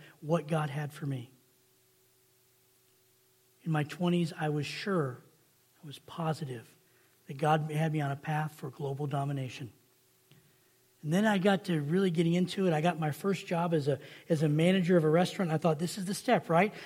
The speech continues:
I'm a, I'm a manager of a Little Caesars Pizza. This is step one in my global domination bid." I knew that the next step was gonna take me even better, and I knew from pizza,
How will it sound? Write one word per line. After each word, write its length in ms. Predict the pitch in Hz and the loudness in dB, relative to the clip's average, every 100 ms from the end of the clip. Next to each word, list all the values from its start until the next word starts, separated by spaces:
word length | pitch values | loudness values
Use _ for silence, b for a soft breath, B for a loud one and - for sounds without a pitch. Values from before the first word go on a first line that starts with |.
| B | B
I'm 160 | 196 196 | 4 6
a, 160 | 180 - | 6 6
I'm 120 | 196 | 4
a 80 | 170 | 6
manager 440 | 175 220 214 214 | 6 4 4 4
of 80 | 160 | 4
a 40 | |
Little 240 | 156 196 208 | 2 0 -2
Caesars 360 | 208 180 185 | -2 -4 -4
Pizza. 380 | - 156 - 120 - B - | -4 -6 -4 -10 -12 B -6
This 200 | 180 - | -4 -2
is 100 | 165 | -4
step 380 | - 214 208 214 | 2 4 4 4
one 280 | 214 185 | 4 4
in 100 | 156 | 4
my 140 | 151 151 | 2 0
global 340 | 160 160 160 | 2 2 4
domination 640 | 156 156 151 151 143 175 | 2 2 2 -2 -4 -6
bid." 280 | 143 131 120 - _ B B | -4 -4 -6 -16 _ B B
I 120 | - 190 | 2 8
knew 320 | 220 311 214 | 12 12 10
that 100 | 175 | 6
the 120 | 180 | 6
next 260 | 202 262 - | 8 8 6
step 280 | 226 202 | 6 8
was 120 | 208 180 | 6 4
gonna 140 | 196 | 4
take 200 | 226 196 | 4 4
me 80 | 202 | 2
even 180 | 185 175 | 2 4
better, 360 | 190 254 302 B B | 6 6 4 B B
and 180 | 196 196 | 2 6
I 140 | 180 208 | 10 10
knew 380 | 214 320 254 | 12 10 10
from 220 | 202 202 175 | 6 6 6
pizza, 540 | 220 285 - 330 330 | 6 4 8 8 8